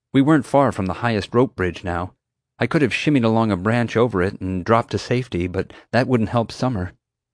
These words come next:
I could have phoned my parents for help, but they were certainly at least five minutes away, if not more,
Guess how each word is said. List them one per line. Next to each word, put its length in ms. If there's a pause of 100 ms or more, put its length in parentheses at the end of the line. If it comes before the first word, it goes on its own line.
(100)
I 60
could 120
have 100
phoned 260
my 120
parents 340
for 120
help, 360
but 220
they 100
were 100
certainly 380
at 100
least 320
five 220
minutes 260
away, 460
if 160
not 160
more, 420